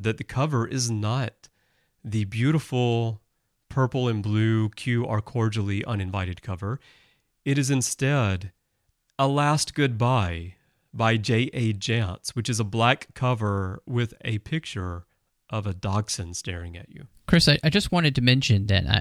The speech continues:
Speaker 2: I, I, I just Googled that for us. So,
Speaker 1: All
Speaker 2: but
Speaker 1: right.
Speaker 2: on Kindle, yes, uh, it actually is the same cover.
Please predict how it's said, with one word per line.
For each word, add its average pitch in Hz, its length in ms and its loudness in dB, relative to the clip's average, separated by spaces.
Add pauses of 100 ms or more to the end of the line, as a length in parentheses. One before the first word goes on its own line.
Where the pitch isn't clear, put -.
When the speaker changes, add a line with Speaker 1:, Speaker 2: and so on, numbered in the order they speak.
Speaker 2:
I, - 200 -4
I, 113 140 2 (280)
I 123 60 2 (120)
just 190 640 2
Googled 110 500 4
that 95 280 0 (100)
for 104 260 0
us. - 440 -2
So, 101 520 4 (440)
Speaker 1:
All 113 140 -4
Speaker 2:
but 101 180 10
Speaker 1:
right. 80 160 -10
Speaker 2:
on 185 260 8
Kindle, 107 600 2 (240)
yes, 110 600 4
uh, 110 440 6
it 131 180 4
actually 120 540 4 (100)
is 127 200 4
the 139 120 2
same 143 260 4
cover. 139 400 0